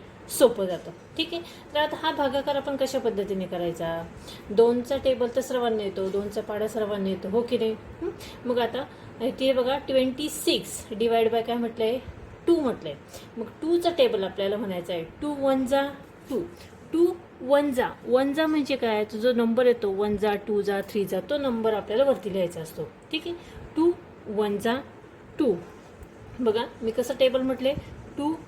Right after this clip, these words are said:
वन जा टू, या सिक्वेन्सने आपल्याला लिहायचं आहे. त्यानंतर इथे मायनसचं साइन द्यायचं आहे. ठीक आहे, आता इथे टू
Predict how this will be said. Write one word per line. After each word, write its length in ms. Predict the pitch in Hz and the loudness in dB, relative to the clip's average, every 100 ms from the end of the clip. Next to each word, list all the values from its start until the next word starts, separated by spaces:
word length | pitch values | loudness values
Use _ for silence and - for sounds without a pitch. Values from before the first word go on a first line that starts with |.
| - 240 | -14 -2
वन 260 | 214 202 | 0 0
जा 120 | 208 254 | -2 -4
टू, 460 | - - 285 202 170 240 | -6 -8 -2 -2 -2 2
या 160 | 254 285 | 2 2
सिक्वेन्सने 640 | - 247 - 214 208 233 | -2 -8 2 2 4 -4
आपल्याला 360 | 220 214 208 330 - - - 220 | -2 0 0 -2 -8 -16 -10 0
लिहायचं 440 | 247 247 196 202 | 4 4 2 -2
आहे. 240 | 185 180 - - - - - 269 | -4 -4 -6 -10 -16 -18 -4 2
त्यानंतर 360 | 254 247 240 | 4 4 2
इथे 260 | 233 285 311 - - | 0 -2 -6 -8 -14
मायनसचं 640 | 208 214 226 247 262 - 269 | -4 2 4 4 0 -4 -4
साइन 280 | 233 196 | -2 -2
द्यायचं 320 | 190 180 170 165 | 0 -2 -2 -6
आहे. 180 | 170 160 - - - - - - | -6 -8 -14 -20 -20 -18 -16 -4
ठीक 100 | 302 | -2
आहे, 100 | 349 339 - - - | -2 -8 -14 -16 -2
आता 220 | 254 294 | 0 4
इथे 360 | 269 254 247 311 - - - - - - - - | 2 2 0 0 -4 -18 -20 -20 -20 -20 -20 0
टू 180 | 349 370 | 2 2